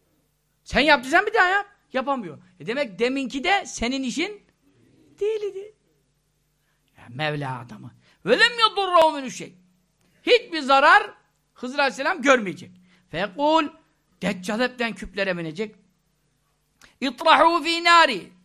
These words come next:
Bunu benim ateşime atın. Deccal'ın yanında ne geziyordu?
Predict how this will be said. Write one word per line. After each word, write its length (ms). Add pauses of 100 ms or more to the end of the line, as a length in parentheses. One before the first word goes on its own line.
(1080)
Bunu 180
benim 200
ateşime 400
atın. 360 (100)
Deccal'ın 360
yanında 260
ne 80
geziyordu? 640